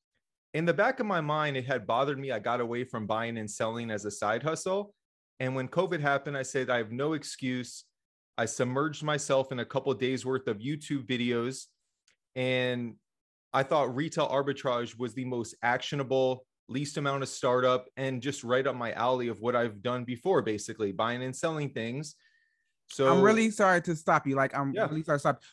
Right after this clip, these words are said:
Speaker 2: but I get that. But what made you pick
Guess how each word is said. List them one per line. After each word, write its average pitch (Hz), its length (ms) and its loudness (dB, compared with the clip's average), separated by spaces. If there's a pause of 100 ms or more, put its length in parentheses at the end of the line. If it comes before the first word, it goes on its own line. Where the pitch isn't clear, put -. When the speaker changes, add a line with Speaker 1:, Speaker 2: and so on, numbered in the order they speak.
Speaker 2:
but 160 320 6 (960)
I 170 140 4
get 214 160 0
that. 214 180 4
But 170 100 2
what 180 240 2
made 190 320 -2
you 185 140 -4
pick - 300 -4